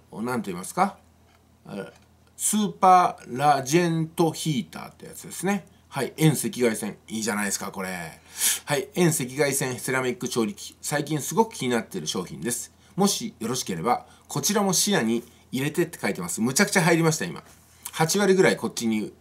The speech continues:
心がう-、揺れてますね。ご検討されてはいかがでしょうか。少し高い商品ですが、美味しくできそうな気がしています。では、夜分遅くに失礼しました。いや、これいいですね、Mさん。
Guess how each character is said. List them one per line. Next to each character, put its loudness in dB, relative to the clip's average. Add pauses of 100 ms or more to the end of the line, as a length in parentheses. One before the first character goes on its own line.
(140)
心 0
が -4
う-、 -6 (120)
揺 -2
れ -2
て -2
ま -2
す -8
ね。 -8 (340)
ご -4
検 0
討 -2
さ -2
れ -8
て -2
は 2
い -4
か -4
が -2
で -12
し -12
ょ -8
う -14
か。 -4 (140)
少 0
し -2
高 -4
い 0
商 -2
品 -8
で -8
す -10
が、 -6
美 -2
味 0
し -4
く -12
で -6
き -10
そ -6
う -4
な -6
気 -14
が -12
し -18
て -18
い -16
ま -6
す。 -6 (380)
で -2
は、 4
夜 2
分 -4
遅 -8
く -10
に -10
失 -8
礼 -16
し -16
ま -18
し -8
た。 -14 (800)
い -4
や、 -2
こ 0
れ 2
い -4
い -2
で 0
す -4
ね、 -4 (120)
M -2
さ -2
ん。 -12